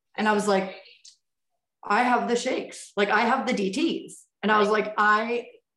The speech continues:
Speaker 1: I had no clue. Like, I just started bursting through all these denial <laughs> things.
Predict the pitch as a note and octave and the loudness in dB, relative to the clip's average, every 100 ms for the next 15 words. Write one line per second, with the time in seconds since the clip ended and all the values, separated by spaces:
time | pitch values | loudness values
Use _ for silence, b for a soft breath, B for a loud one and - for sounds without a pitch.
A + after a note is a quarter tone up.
0 | _ - G#3+ A#3+ A3 F#3+ G#3 G3+ G3+ G#3 | _ 0 2 2 -2 -4 -4 -4 -2 -2
1 | G#3 A3+ G#3 G3+ F#3+ G3+ G3 - G#3 G3 | -4 -4 -2 0 -2 -4 -8 -4 0 0
2 | G3+ - G#3 F#3+ F#3+ - F#3+ F#3 - G3 | 0 -2 -2 -2 -6 -6 -4 -4 -4 -4
3 | F#3+ F#3+ F3 F3 E3+ - - F3+ F3+ F#3 | 0 2 4 0 -6 -6 -2 0 2 2
4 | G3 C#4 - F#4+ | 2 -2 -8 -10